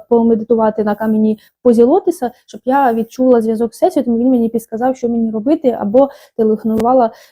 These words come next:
е, якимось, е, стороннім людям. Да? І не дивно, що уже шість, е, випусків, е, Анастасія так і не отримала <clears throat> індивідуального побачення. І не тільки цьо-, по, по цій причині.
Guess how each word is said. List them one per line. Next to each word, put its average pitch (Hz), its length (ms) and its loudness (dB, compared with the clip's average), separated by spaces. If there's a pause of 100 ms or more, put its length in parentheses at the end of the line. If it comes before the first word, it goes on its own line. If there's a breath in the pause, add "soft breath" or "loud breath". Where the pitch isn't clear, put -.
е, 220 80 -6
якимось, 240 520 0
е, 233 180 0
стороннім 240 640 0 (260)
людям. 214 460 2 (180)
Да? 285 240 0 (300 soft breath)
І 220 100 0
не 285 120 4
дивно, 214 440 2 (560)
що 214 520 -2 (220)
уже 214 420 -2
шість, - 520 -2
е, 208 80 -4
випусків, 311 840 -2
е, 233 240 0
Анастасія 240 580 0
так 254 240 -4
і 247 60 -4
не 208 140 -2
отримала 233 560 -2 (680)
<clears throat> 277 460 2
індивідуального 240 640 -2
побачення. 220 640 -4 (280)
І 254 120 4
не 269 140 6
тільки 233 380 0
цьо-, 277 220 0
по, 262 340 -2
по 302 140 0
цій 247 200 -4
причині. 220 520 -6